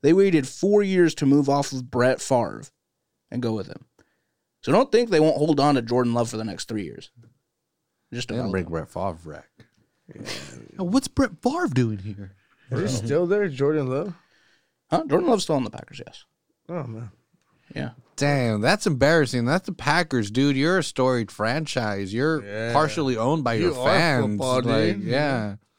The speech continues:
Speaker 2: You played the Salinas <laughs> fucking Iceberg Packers
Speaker 3: <laughs> Damn.
Speaker 2: in nineteen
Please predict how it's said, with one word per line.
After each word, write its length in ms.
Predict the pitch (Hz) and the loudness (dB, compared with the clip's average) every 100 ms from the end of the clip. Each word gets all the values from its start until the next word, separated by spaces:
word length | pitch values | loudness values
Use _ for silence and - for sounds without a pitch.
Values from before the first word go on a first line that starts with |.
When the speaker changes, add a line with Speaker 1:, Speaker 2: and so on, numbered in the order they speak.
| _ _ _ _ | _ _ _ _
Speaker 2:
You 100 | 123 | -4
played 320 | 135 160 165 | -2 0 2
the 100 | 151 | 4
Salinas 760 | 139 - 123 131 143 127 135 117 _ | 2 2 2 4 6 6 4 0 _
<laughs> 100 | _ | _
fucking 440 | 160 113 - 151 127 | 2 2 2 0 2
Iceberg 680 | 135 170 165 151 165 139 | 4 4 4 4 4 4
Packers 1200 | - 139 135 120 143 131 120 180 190 - 370 - - | 2 2 2 0 -4 -4 -4 -4 -6 -6 -8 -12 -14
Speaker 3:
<laughs> 200 | - - | -14 -4
Damn. 380 | 269 - - - | 2 2 4 4
Speaker 2:
in 260 | 131 127 | 4 4
nineteen 840 | 135 139 160 160 392 165 165 160 | 6 6 4 4 4 6 6 4